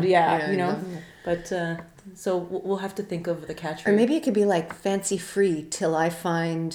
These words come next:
Speaker 2: The.
Speaker 1: Uh, no.
Speaker 2: Make it middle age.
Speaker 1: Too Sha-, too Shakespearean.
Speaker 2: <laughs> Too
Speaker 1: Too Shakespearean.
Speaker 2: Shakespearean.
Speaker 1: But, like, no, okay, we're gonna work on this. Everybody stay tuned.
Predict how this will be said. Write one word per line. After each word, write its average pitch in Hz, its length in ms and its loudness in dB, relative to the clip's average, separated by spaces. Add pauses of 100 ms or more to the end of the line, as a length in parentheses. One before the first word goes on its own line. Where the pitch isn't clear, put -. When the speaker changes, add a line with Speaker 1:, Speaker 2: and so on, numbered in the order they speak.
(120)
Speaker 2:
The. 202 500 8 (560)
Speaker 1:
Uh, 180 140 6 (120)
no. 175 300 0
Speaker 2:
Make 240 260 6
it 285 100 0
middle 254 280 12
age. 233 160 8
Speaker 1:
Too 294 120 6
Sha-, - 380 2
too - 160 12
Shakespearean. 233 640 8
Speaker 2:
<laughs> - 0 -
Too - 160 4
Speaker 1:
Too - 20 8
Shakespearean. 190 720 6
Speaker 2:
Shakespearean. - 220 -2 (680)
Speaker 1:
But, 214 80 8
like, 233 260 6
no, 320 100 4 (200)
okay, 494 200 10
we're 339 80 6
gonna 415 160 8
work 427 140 6
on 294 80 6
this. 202 220 2 (240)
Everybody 277 340 2
stay 262 220 0
tuned. 190 420 -2